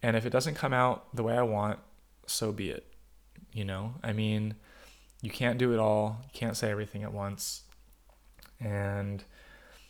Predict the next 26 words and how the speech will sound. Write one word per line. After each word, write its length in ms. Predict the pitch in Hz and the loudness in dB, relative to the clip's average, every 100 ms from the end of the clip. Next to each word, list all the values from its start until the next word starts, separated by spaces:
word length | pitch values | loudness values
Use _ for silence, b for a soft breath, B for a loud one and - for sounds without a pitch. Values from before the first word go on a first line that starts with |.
| B - | B -10
you 120 | 110 | -10
can't 340 | - 117 117 | -4 -2 -2
skate 380 | - - 123 117 | -4 2 2 2
through 600 | - 117 127 120 113 110 - - _ - | -2 0 4 4 2 -2 -12 -20 _ -2
scot-free 760 | - 113 110 - 131 123 107 | 2 4 2 2 0 2 2
without 400 | 107 107 107 107 | 0 -2 0 0
some 160 | - 113 | 0 -4
criticism 600 | - 123 120 101 95 95 | -4 -4 -4 -4 -6 -6
when 120 | 98 | -4
you're 100 | 98 | -6
tackling 540 | 92 - 101 - 104 98 | -8 -6 -6 -4 -6 -4
controversial 560 | 104 98 104 104 107 | -6 -6 -6 -4 -6
topics. 560 | 98 107 110 92 - - | -4 -4 -4 -8 -8 -10
So 160 | - 107 | -6 -6
I 80 | |
guess 200 | 101 104 | -4 -4
I 40 | 110 | -4
just 140 | 104 | -4
have 120 | 107 | -6
to 100 | - | -8
face 320 | 98 107 120 - | -8 -4 -4 -4
that 280 | - - - | -6 -8 -8
and 120 | 101 | -12
just 200 | 104 - | -10 -8
do 160 | 110 120 | -6 -4
that. 240 | - - | -6 -10